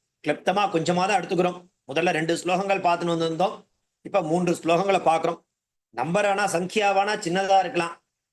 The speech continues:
ஆனா நாம மெல்ல மெல்ல சொல்லுவோம் இல்லையா, "பிபீலிகா கச்சன் பிபீலிகோ யாதி யோஜனானாம் சதான்யபின்ற" ரீதியில சின்ன சின்ன நம்பரா பார்த்துன்னு வந்தா கூட, இப்ப நம்ம எண்பத்தி நாலு ஸ்லோகம் பர்யந்தம் ஒரு கிரந்தத்துல நாம வாசிச்சு வந்திருக்கோம்னா பெரிய விஷயம்.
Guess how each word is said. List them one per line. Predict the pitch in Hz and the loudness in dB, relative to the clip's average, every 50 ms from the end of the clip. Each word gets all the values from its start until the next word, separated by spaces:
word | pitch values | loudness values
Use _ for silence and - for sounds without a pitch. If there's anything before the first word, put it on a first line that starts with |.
| _ _ _ _ _ | _ _ _ _ _
ஆனா | - 147 180 190 180 175 190 196 - 190 - _ _ _ _ _ _ | -4 -2 0 0 0 0 -2 -4 -8 -12 -18 _ _ _ _ _ _
நாம | _ 147 160 175 202 202 175 165 170 175 - - _ _ _ | _ -2 0 2 2 2 2 0 -2 -4 -6 -12 _ _ _
மெல்ல | 143 147 160 175 175 | -2 2 2 4 4
மெல்ல | 170 185 208 214 196 175 165 165 - | 2 2 4 4 4 4 2 -2 -2
சொல்லுவோம் | - 175 190 190 185 | 0 0 2 2 2
இல்லையா, | 190 180 156 | 0 0 0
"பிபீலிகா | 170 165 190 196 196 196 196 190 170 202 196 196 190 - - - 131 | -2 -2 0 -2 0 0 0 0 2 2 4 4 2 0 -4 -6 -6
கச்சன் | 160 165 160 - - 202 214 208 | -6 -6 -4 -2 -2 -2 0 0
பிபீலிகோ | 175 185 - 202 208 208 208 202 196 180 208 208 208 | -2 -2 0 0 2 2 2 2 2 2 2 2 2
யாதி | 202 190 185 180 180 180 196 208 214 208 - | 2 2 2 2 0 0 -2 -4 -4 -4 -4
யோஜனானாம் | - 147 165 185 180 196 202 202 202 202 196 202 202 202 202 196 | 0 0 0 2 2 0 0 0 0 0 0 0 0 -2 -2 -2
சதான்யபின்ற" | 180 175 170 185 185 185 185 185 - 190 185 175 175 170 | -2 0 2 0 0 0 -2 -4 -2 -2 -2 0 0 0
ரீதியில | 165 180 190 185 214 202 190 180 165 - - - _ _ _ _ _ _ _ _ _ _ _ _ _ _ | 0 0 -2 0 0 0 2 2 0 -2 -6 -14 _ _ _ _ _ _ _ _ _ _ _ _ _ _
சின்ன | - - 160 170 185 185 | -12 -6 -4 -2 -2 -2
சின்ன | 185 196 190 180 180 175 | -2 -2 -2 -2 -2 0
நம்பரா | 185 208 214 214 220 | 0 0 2 2 2
பார்த்துன்னு | 180 196 185 185 185 | 2 2 2 2 0
வந்தா | 185 180 175 170 180 180 | 0 0 2 2 0 0
கூட, | 170 180 202 185 165 143 - - - _ _ _ _ | 0 0 0 0 0 0 -2 -8 -16 _ _ _ _
இப்ப | _ - 151 | _ -6 -4
நம்ம | 165 160 165 | -2 0 0
எண்பத்தி | 160 160 165 175 185 226 220 - | 0 0 0 0 0 0 0 0
நாலு | 220 220 214 214 214 208 202 | 0 2 2 2 2 2 0
ஸ்லோகம் | - 170 190 208 202 220 190 | 0 0 0 0 0 0 0
பர்யந்தம் | 185 175 190 202 208 196 185 214 180 156 - - | 0 0 0 0 -2 -2 -2 -4 -4 -6 -8 -6
ஒரு | - 151 156 | -4 -2 -2
கிரந்தத்துல | 151 143 156 170 180 180 202 196 202 196 | 0 0 0 0 2 0 0 2 2 2
நாம | 185 180 175 165 156 151 | 2 4 4 4 4 4
வாசிச்சு | 139 156 165 170 - 175 | 4 4 2 2 0 -4
வந்திருக்கோம்னா | 180 170 165 165 180 190 208 190 165 160 | -4 -2 0 0 0 0 0 0 -2 -2
பெரிய | - - 160 175 180 | -2 0 2 2 4
விஷயம். | 175 175 156 - 143 196 190 - - | 2 2 0 0 0 -2 -2 -4 -12